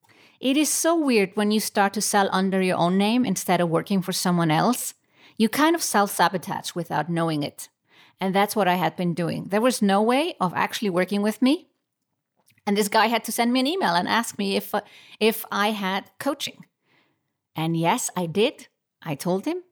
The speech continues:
"Six weeks, fifteen hundred dollars." I had the money in my bank account the same day, and I hadn't even started to work with a business coach yet.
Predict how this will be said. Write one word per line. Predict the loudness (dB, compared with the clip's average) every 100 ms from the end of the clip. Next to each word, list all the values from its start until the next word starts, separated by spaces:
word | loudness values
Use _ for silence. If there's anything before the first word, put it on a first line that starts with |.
| _
"Six | -8 -6 -4 -2
weeks, | -2 -4 -10
fifteen | -2 -2 2 2
hundred | 4 2 2
dollars." | 4 4 0 -4 -10 -18 _ _ _ _ _ _ _ _ -2
I | 0 0
had | 0 -2 0
the | 2
money | 2 2
in | 2
my | 0
bank | 0 0 -2
account | -6 -6 -4 -4
the | -6
same | -2 0 0
day, | 0 -2 -4 _ _ _
and | 2 4
I | 2
hadn't | 2 0 2 0 0
even | 0 0 0
started | 2 2 2 -2
to | -2
work | 0 -2 -2 -6
with | -6
a | -6
business | -6 -6 -6 -6
coach | -6 -8 -6
yet. | -8 -10 -16